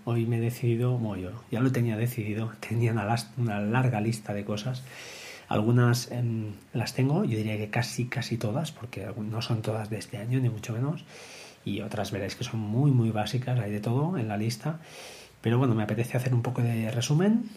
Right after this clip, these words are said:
y, bueno, y contaros mi, mi, hacer un programa de los que a mí me gustaría escuchar, con lo cual, pues bueno, arrancamos.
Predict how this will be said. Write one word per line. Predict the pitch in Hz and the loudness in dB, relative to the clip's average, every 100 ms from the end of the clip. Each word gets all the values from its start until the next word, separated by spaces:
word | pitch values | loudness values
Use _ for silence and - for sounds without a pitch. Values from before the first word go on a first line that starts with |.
| - - | -14 -2
y, | 127 117 113 110 107 | 0 0 -2 -4 -4
bueno, | 110 202 - | -2 -4 -2
y | 120 | -2
contaros | 120 113 110 117 107 | 0 0 0 0 2
mi, | 120 113 107 104 - - - - - - | 2 2 0 -2 -6 -16 -20 -20 -20 -8
mi, | 117 110 110 113 107 | -4 -2 -4 -6 -6
hacer | 123 151 | 4 6
un | 143 | 6
programa | 127 139 | 6 4
de | 160 | 2
los | 110 - | 0 -2
que | 110 | -2
a | |
mí | 107 160 | 2 4
me | 117 | 4
gustaría | 104 - 107 104 | 0 -6 -6 -6
escuchar, | - - 104 101 | -8 -8 -10 -12
con | - | -8
lo | 107 | -8
cual, | - 110 117 | -6 -8 -6
pues | 110 104 | -8 -8
bueno, | 107 - - - - - - - | -10 -10 -16 -20 -18 -16 -18 -2
arrancamos. | 113 107 104 98 - - | 0 2 2 0 -6 -14